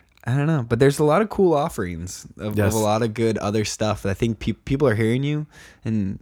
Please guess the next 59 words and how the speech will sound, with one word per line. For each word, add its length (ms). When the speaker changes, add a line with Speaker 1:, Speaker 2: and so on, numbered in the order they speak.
Speaker 1:
there's 180
a 20
lot 220
of 80
techno 420
stuff 380
that's 180
around. 460
And 80
I 40
mean, 100
that 140
Speaker 2:
Mm-hmm. 260
Speaker 1:
Amtrak, 440
I'm 80
sure 160
that 160
wasn't 340
too 120
much 180
tech 220
house. 400
It 20
was 120
probably 260
much, 340
much 160
Speaker 2:
No, 80
Speaker 1:
more 120
on 100
the 60
Speaker 2:
uh, 20
it 40
Speaker 1:
house 180
Speaker 2:
was, 100
Speaker 1:
side. 80
Speaker 2:
uh, 300
actually, 380
Amtrak 580
played 160
a 40
lot 280
of 80
different 240
music, 420
like, 300
a 80
lot 420
of 80
different 220
music, 260
which 260
I 160
loved. 380
And 440
I've 340
started 400
to 60
personally 420